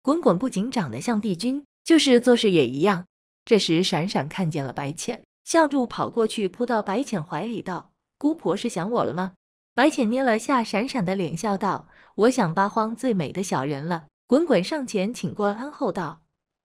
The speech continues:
：“我们今天回青丘去看妹妹和弟弟，姑婆就不用日日过来看望了。”白浅道：“也好，你们姥姥开心了。”白浅和夜华出宫后，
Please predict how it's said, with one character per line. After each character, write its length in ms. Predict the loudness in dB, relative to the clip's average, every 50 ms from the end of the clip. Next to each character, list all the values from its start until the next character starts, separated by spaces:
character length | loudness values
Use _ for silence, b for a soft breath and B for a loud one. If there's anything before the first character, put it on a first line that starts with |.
| _ _
：“我 120 | 2 2
们 120 | 2 2 0
今 180 | -4 -6 -8
天 220 | -8 -8 -8 -8 -6
回 180 | -4 -4 -4
青 180 | -4 -4 -6 -6
丘 220 | -4 -2 -4 -4
去 200 | -4 -4 -6 -6
看 220 | -6 -6 -6 -6 -4
妹 160 | -4 -4 -4
妹 100 | -4 -4
和 140 | -4 -6 -6
弟 260 | -4 -2 -2 -2 -2
弟， 220 | -4 -8 -14 -16 _ _ _ _
姑 160 | 0 2 2 2
婆 240 | 4 4 4 4
就 140 | 4 2 -2
不 140 | 0 0 0
用 180 | 0 0 0 -2
日 160 | -2 -2 0
日 140 | 0 0 0
过 200 | 2 2 2 2
来 120 | 2 0
看 260 | -4 -4 -6 -6 -4
望 200 | -4 -4 -4 -4
了。” 120 | -6 -8 -10 _ _ _ 2
白 140 | 4 4
浅 220 | 4 4 0 -2 -2
道 300 | -2 -2 -2 -2 -4 -8 -14 _ _ _ _ 0
：“也 120 | 2 2
好， 340 | 2 2 0 -2 -4 -4 -6 _ _ _ _
你 100 | 2 4
们 140 | 4 4 4
姥 200 | 6 6 6 6
姥 140 | 6 4 2
开 240 | 2 0 0 0
心 200 | 2 2 0 0
了。” 200 | 0 0 -2 -2 -6 _ _ _ _ _ _ _ 0
白 140 | 2 2 2
浅 260 | 2 2 0 0 0
和 140 | 0 0 2
夜 180 | 2 2 2
华 260 | 0 2 2 2 2
出 220 | 0 -2 -2 -4 -2
宫 160 | -2 -4 -8
后， 300 | -6 -2 -2 -2 -2 -4